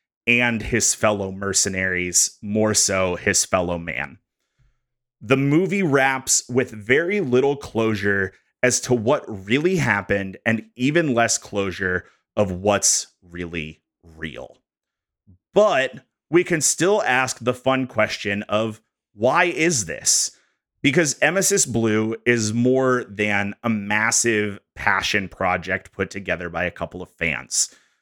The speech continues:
This movie serves to ask some truly fascinating questions about how we're changed by the ways we treat other people,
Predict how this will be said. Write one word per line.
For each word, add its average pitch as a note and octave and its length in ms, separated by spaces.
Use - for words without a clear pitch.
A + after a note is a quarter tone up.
This D#3+ 300
movie D#3+ 320
serves B2+ 600
to - 220
ask G#2+ 500
some B2 440
truly F3+ 560
fascinating A#2+ 680
questions G2+ 640
about B2 460
how D#3 340
we're D3 380
changed B2+ 720
by A2 300
the A#2+ 140
ways G2+ 500
we G2 180
treat - 380
other G2 220
people, C3 580